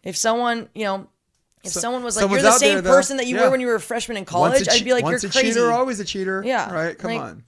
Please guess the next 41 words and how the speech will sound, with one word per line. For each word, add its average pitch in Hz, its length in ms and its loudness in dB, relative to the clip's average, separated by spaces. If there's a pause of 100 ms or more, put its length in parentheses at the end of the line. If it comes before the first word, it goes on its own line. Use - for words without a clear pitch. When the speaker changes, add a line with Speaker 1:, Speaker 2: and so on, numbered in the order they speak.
Speaker 2:
Yeah. 110 260 -14 (140)
Speaker 1:
you 330 80 -14
know, 349 100 -4
like, - 260 -8 (120)
if 254 200 -8
you're 294 120 -8
gonna 311 140 -8
judge 247 260 -2
me 240 120 -10
based 214 280 -6
off 196 160 -6
something 185 420 -12 (320)
X 202 220 -6
amount 180 140 -8
of 180 40 -12
years 262 200 -10
ago 180 200 -8
when 190 140 -6
I 180 100 -2
was 175 180 -8
young 165 280 -10
and 160 100 -14
dumb, 202 460 -6 (1160)
that 269 200 -6
sucks - 480 -4
because 254 260 -4
I 269 60 -2
made 277 160 -6
a 269 40 -8
mistake. - 680 -6
Speaker 2:
Yeah. 123 140 -10
Speaker 1:
And 247 160 -4
I 247 80 0
think 247 220 -8
since 254 240 -6
then 196 240 -4
I've 185 220 -6
learned 170 480 -10 (360)
and 202 120 -6
I've 185 160 -6
grown 180 440 -6